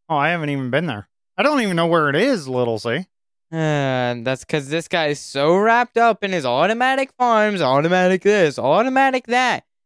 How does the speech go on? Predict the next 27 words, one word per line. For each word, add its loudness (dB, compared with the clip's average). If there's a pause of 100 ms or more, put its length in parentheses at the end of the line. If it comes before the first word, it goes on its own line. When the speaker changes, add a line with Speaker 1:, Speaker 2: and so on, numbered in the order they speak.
(180)
Speaker 2:
Just -2
do 0
it 0
yourself. 0 (400)
Speaker 1:
I -2
do, 2 (160)
like, -2
some -2
of -2
the 2
harvesting -2
myself, -6
I -8
guess, -4
and -8
doing 0
some -2
things, -4 (240)
and -4
I -4
can -4
still 0
choose 0
to 0
do 4
that. 0
That's -2